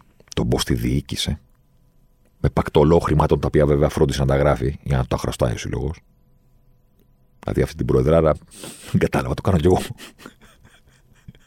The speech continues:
Το κάνω κι εγώ. Από ό,τι φαίνεται το πλυντήριο φτάνει στο τέλος του.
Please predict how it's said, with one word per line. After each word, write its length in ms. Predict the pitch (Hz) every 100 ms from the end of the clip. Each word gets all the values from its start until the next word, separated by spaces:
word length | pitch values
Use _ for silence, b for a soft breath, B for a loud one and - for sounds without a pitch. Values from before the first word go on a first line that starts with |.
| _ B B B B B B B 160 B B B B
Το 120 | -
κάνω 260 | - - 95
κι 100 | 92
εγώ. 300 | 113 85 - - _ B B B B B B B B B B _ -
Από 140 | -
ό,τι 120 | 120 90
φαίνεται 260 | 95 98
το 120 | 90
πλυντήριο 580 | 85 78 85 80 80 - - _ _ _ _ _ _ _ - _ _ _ _ - - -
φτάνει 220 | - 78
στο 100 | -
τέλος 260 | 80 65 -
του. 180 | 65